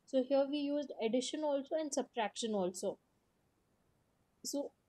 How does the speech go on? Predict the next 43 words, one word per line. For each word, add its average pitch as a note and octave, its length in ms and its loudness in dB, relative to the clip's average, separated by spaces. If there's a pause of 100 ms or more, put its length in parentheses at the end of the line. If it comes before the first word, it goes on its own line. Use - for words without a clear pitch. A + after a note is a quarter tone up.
(600)
mostly C#4 680 2
in C4+ 160 -2
most D4 260 0
situation C4+ 600 -2
we C4+ 80 -2
need B3 260 -6
to C#4 60 -4
use B3 360 -2
both B3 160 2 (140)
addition G#3+ 400 -2 (640)
and B3+ 240 -2
subtraction. G3 680 -4 (100)
Okay, D#4+ 320 0 (360)
so D4 120 -8
we D4+ 120 -4
know E4 240 2
that D4+ 240 0
when D4+ 140 0
we D4+ 200 -2 (100)
add D4 200 -2 (120)
two D4+ 60 -6
or C#4 320 2 (280)
th-, C4 140 -4 (340)
three C4 260 0
more C4+ 260 0 (160)
numbers, A3+ 560 2 (340)
we B3 140 0
can C#4 200 0
do B3 120 2
it C4+ 140 0
in D4 140 0 (120)
any A#3+ 220 0
order. F3+ 260 0
Whenever C4+ 520 -2
we D#4 100 2
are C4+ 120 4
adding C4+ 300 2
two C#4+ 80 -4
or C4+ 180 4
more A#3+ 220 4
numbers, A#3 380 2
we A#3 140 2
can C4 200 -2